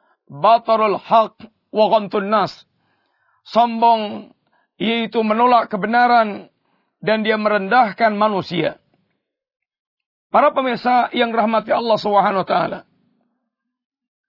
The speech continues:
Demikian pula Allah Subhanahu wa taala katakan dalam ayatnya yang mulia, "Ud'uni astajib lakum." Berdoalah kalian,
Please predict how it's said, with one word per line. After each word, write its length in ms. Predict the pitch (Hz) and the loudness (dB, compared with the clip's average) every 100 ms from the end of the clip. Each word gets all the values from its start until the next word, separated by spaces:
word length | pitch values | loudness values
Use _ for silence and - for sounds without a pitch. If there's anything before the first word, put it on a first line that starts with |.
| _ | _
Demikian 400 | 247 294 294 277 | -4 0 0 0
pula 240 | 277 277 | 0 2
Allah 320 | - 254 285 262 | 2 2 2 2
Subhanahu 560 | 240 247 247 254 262 | 2 0 2 2 2
wa 80 | 240 | 0
taala 320 | 233 254 233 | 2 2 2
katakan 720 | 202 214 240 208 233 214 233 _ _ _ _ _ _ _ _ _ _ _ _ _ _ | 0 -2 -2 0 0 0 -10 _ _ _ _ _ _ _ _ _ _ _ _ _ _
dalam 240 | 202 233 220 | 2 2 0
ayatnya 400 | 220 254 - 247 | 0 0 0 -2
yang 160 | 240 226 | 0 0
mulia, 560 | 247 240 240 226 - _ _ _ _ _ _ _ _ _ _ _ _ _ _ _ _ _ | 0 2 2 2 -2 _ _ _ _ _ _ _ _ _ _ _ _ _ _ _ _ _
"Ud'uni 960 | 214 226 240 262 247 247 240 240 233 - | -4 0 0 2 2 2 0 0 -2 0
astajib 560 | 254 - 247 226 233 | 0 2 0 0 -2
lakum." 560 | 220 233 - 190 160 - _ _ _ _ _ _ _ _ _ _ _ _ _ _ _ _ _ _ _ _ _ _ _ _ _ _ _ - | 2 2 2 -4 -4 -10 _ _ _ _ _ _ _ _ _ _ _ _ _ _ _ _ _ _ _ _ _ _ _ _ _ _ _ -2
Berdoalah 480 | 220 208 262 269 226 | -2 2 4 4 4
kalian, 800 | 254 269 262 262 254 220 202 | 2 2 0 0 0 -4 -8